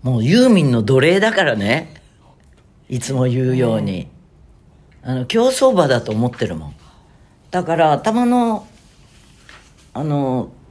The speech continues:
Speaker 1: 冴え方も、そういうことをやってだんだん上げてくっていう感じかな。やめるのが怖い。あの、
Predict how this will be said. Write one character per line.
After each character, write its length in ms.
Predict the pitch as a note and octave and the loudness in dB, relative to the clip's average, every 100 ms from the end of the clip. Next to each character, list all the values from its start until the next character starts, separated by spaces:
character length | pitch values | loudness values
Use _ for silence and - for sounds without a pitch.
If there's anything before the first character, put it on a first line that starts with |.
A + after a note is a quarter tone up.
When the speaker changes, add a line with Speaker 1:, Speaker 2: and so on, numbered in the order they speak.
| - _ - - - - _ _ _ _ | -20 _ -20 -20 -20 -20 _ _ _ _
Speaker 1:
冴 320 | - F#3 G3 G#3 | -6 0 2 2
え 40 | |
方 300 | A3 G#3+ D#3+ | 2 0 0
も、 520 | A2 A#2 B2 F#2+ - _ _ _ _ _ - | 2 2 2 0 -4 _ _ _ _ _ -20
そ 340 | - F#3 F#3 | -4 0 2
う 80 | F3+ | 2
い 400 | F#3+ F3+ E3 - | 4 4 2 -2
う 100 | - - _ _ _ _ _ _ - _ _ _ _ _ - | -10 -20 _ _ _ _ _ _ -20 _ _ _ _ _ -16
こ 160 | - D#3 | -10 -10
と 300 | D#3 E3 C#3+ | -6 -4 -2
を 80 | A#2+ | -2
や 160 | G#2+ | -4
っ 40 | G2 | -6
て 260 | - A#2+ | -6 -6
だ 140 | G#2 A2 | -4 -2
ん 120 | A2 | -2
だ 180 | A2 G#2 | -2 -6
ん 20 | |
上 60 | |
げ 120 | G2+ A2 | -6 -8
て 120 | A#2+ | -8
く 140 | - | -12
っ 20 | |
て 260 | - - F#2+ | -20 -12 -8
い 140 | F#2+ | -8
う 140 | E2+ F2 - _ _ _ | -10 -14 -18 _ _ _
感 220 | - G#2 G2+ | -12 -8 -8
じ 140 | G#2+ | -8
か 160 | G2 G2 | -6 -6
な。 240 | F#2 D#2+ - - - - - | -6 -8 -16 -20 -20 -20 -14
や 160 | - B2+ | -4 2
め 160 | D#3+ A3 | 4 4
る 120 | B3 | 4
の 140 | F3 | 2
が 100 | G#2 | -2
怖 380 | - A2 A#2 F2+ | -6 -2 -2 -2
い。 60 | - - _ _ _ _ - - _ _ _ _ _ - | -8 -20 _ _ _ _ -20 -20 _ _ _ _ _ -10
あ 160 | A#2 | -6
の、 340 | A2 G#2+ G2 | -4 -6 -8